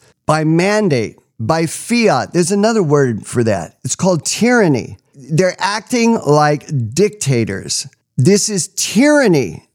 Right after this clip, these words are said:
and it's staring us right in the face. "You must buy these electric vehicles. We're gonna phase out gas vehicles.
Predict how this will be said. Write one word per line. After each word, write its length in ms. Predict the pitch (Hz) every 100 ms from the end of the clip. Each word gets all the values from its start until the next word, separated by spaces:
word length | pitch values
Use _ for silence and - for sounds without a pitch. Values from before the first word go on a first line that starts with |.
| -
and 120 | 151
it's 120 | 143
staring 600 | - - - 208 214 208
us 180 | 202 -
right 460 | 127 143 165 170 -
in 160 | 156 151
the 100 | 139
face. 500 | - 156 135 98 - - _
"You 140 | 139
must 400 | 147 160 185 -
buy 200 | 180 170
these 220 | 156 143 120
electric 480 | 127 120 - 107 -
vehicles. 720 | 131 180 170 185 170 165 - - -
We're 140 | 143
gonna 180 | 143 139
phase 420 | 123 - 165 156
out 280 | 147 135 120
gas 360 | 139 139 131 -
vehicles. 680 | 160 165 165 165 147 143